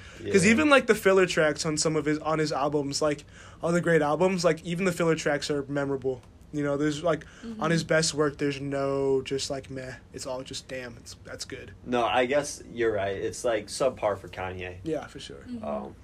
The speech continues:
Speaker 1: I would agree.
Speaker 3: I mean, um, besides for Kanye, who else do you really listen to?
Speaker 1: Uh, <coughs> right now, I'm gonna pull out my phone for this because I can't, like, call into it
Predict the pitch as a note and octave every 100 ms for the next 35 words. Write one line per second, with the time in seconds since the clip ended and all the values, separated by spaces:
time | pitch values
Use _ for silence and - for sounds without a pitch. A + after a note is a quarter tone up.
0 | - C3+ C3+ C3 C3 C3 - - - -
1 | B3 B3 A#3 - - G#3+ A3 A3 A3+ G3+
2 | G3 G#3+ G3+ G#3+ G3+ G#3+ G3+ G3+ - G#3
3 | G3 G3 G3+ G3 G3+ G#3+ G#3 G3+ G3+ -
4 | - - - - - - F3+ F3+ F3 F3
5 | F3 - - - A#3 - - - C#3 F#3
6 | G#3 G3 F#3 F3+ F3 E3 - - - -
7 | - - - - F3 E3+ D#3 C3+ C3 B2+
8 | B2+ - - C#3 C3+ - D#3 E3 E3 E3
9 | F#3 D#3+ D3 - - - - - D3+ D3+
10 | C#3+ C#3+ - C#3+ C#3